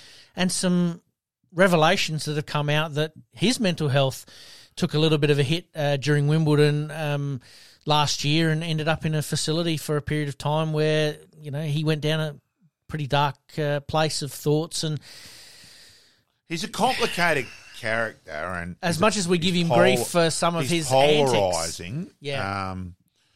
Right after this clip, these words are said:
Speaker 2: but, yeah, look, I just hope he gets himself
Speaker 1: Yeah.
Speaker 2: okay, look.
Speaker 1: And, and we do give him a bit of grief for some of his antics.
Speaker 2: Yeah.
Speaker 1: Uh, I, I, you know, we understand that part of it, but you're right, he is a complicated character that, uh,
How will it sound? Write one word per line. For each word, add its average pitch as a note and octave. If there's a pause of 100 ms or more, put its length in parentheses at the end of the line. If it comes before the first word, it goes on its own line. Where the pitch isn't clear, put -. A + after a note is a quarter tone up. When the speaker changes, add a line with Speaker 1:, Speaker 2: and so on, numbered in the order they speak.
(600)
Speaker 2:
but, C3
yeah, D3+ (260)
look, D3+
I D#3
just D3
hope B2
he F#2
gets F2
himself F2 (340)
Speaker 1:
Yeah. A#2+
Speaker 2:
okay, -
look. F2 (100)
Speaker 1:
And, G3+
and G3
we G3+
do A3
give F#3
him F3+
a D#3
bit D#3
of C#3+
grief D3+
for -
some D#3
of C#3
his C3
antics. C#3+
Speaker 2:
Yeah. D3+
Speaker 1:
Uh, E3+
I, E3
I, -
you D3+
know, C#3
we D3
understand D#3
that D3
part C#3+
of D#3
it, F#3+
but F#3 (920)
you're D#3+
right, D#3+
he D#3
is E3
a E3+
complicated C#3+
character C#3+
that, C#3
uh, D3